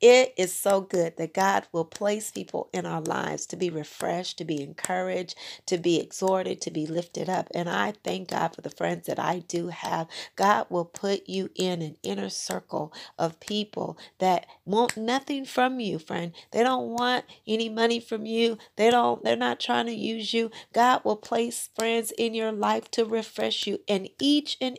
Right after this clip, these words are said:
every one of us, I don't care who you are, if you're listening to me, you need a friend, a friend. Jesus, yes, is a friend that sticketh closer than any brother, but we need friends in our lives to refresh us,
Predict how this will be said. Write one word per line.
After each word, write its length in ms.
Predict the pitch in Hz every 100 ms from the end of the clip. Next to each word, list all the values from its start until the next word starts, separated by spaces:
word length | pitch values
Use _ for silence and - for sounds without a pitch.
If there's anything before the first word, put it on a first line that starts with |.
| -
every 360 | 254 262 262 240
one 400 | 240 240 254 -
of 260 | 240 240 -
us, 220 | 233 233 -
I 140 | 247
don't 160 | 254 247
care 240 | 247 247
who 260 | 233 247 247
you 300 | 240 247 -
are, 480 | - 226 240 214 165
if 260 | - - -
you're 160 | 208 220
listening 420 | 233 247 247 233
to 60 | 233
me, 300 | 233 240 220 220
you 220 | 254 240
need 420 | 233 254 247 247 220
a 80 |
friend, 480 | 226 - 233 233 196 -
a 80 |
friend. 540 | 202 - 233 240 226 185 - -
Jesus, 480 | - 262 269 240 226 220
yes, 320 | 220 226 -
is 140 | 220
a 60 | 220
friend 280 | - 220 220
that 100 | 220
sticketh 320 | - 226 208
closer 300 | - 214 208
than 220 | 196 208 -
any 220 | 220 220
brother, 300 | 214 202 175 - -
but 240 | 208 208 208
we 240 | 233 240
need 480 | 220 220 233 233 233
friends 500 | - 220 233 226 -
in 100 | 208
our 180 | 208 202
lives 640 | 196 202 208 202 143 - - - - _ _ _ _ _ _ _ _ - - -
to 140 | 240
refresh 600 | 226 220 - 208 208 -
us, 320 | 170 143 -